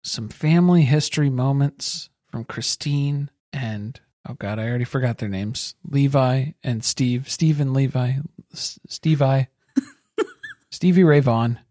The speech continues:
And they're talking with them, and they're talking about how Christine's dad lived polygamy, so a lot of them grew up in it. But then what they're describing sounds a lot like torture.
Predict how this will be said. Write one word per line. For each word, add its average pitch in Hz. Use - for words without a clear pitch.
And 143
they're 165
talking 240
with 226
them, 220
and 185
they're 160
talking 202
about 196
how 180
Christine's 165
dad 151
lived 135
polygamy, 123
so 131
a -
lot 143
of 143
them 143
grew 135
up 131
in 135
it. 110
But 185
then 233
what 226
they're 247
describing 202
sounds 185
a 143
lot 156
like 143
torture. 294